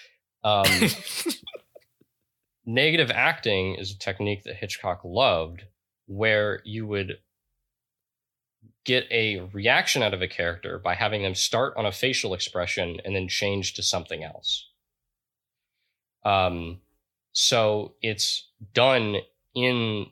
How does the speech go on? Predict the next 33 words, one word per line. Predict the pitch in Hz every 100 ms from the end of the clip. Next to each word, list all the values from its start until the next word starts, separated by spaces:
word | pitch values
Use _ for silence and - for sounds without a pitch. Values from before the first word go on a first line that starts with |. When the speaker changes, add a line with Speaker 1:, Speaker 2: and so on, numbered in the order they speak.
| -
Speaker 1:
the | 101 101
scene | 92 - 127 117 110
with | 101
the | 95
reveal | 92 87 139 156 110
because | 101 101 95 87 -
they |
don't | 101 107
have | 104
this | 92 -
grand | - 90 90
setup | - 92 90 -
for | 98
her | 95 104 101
where | 92 85
everybody's | 85 85 78
waiting | 82 82 85
for | 90
her |
to | 85
come | 87
down. | 82 85 98 - _ _
She | - 143
just | 135 -
kinda | 113 98
comes | 110 101
down | 101 98
Speaker 2:
Yeah. |
Speaker 1:
to | 95
the |
stairs | 87 - 95 95 -
late, | 87 92 98 - _ _ _ _ _ -
and | 95 90 85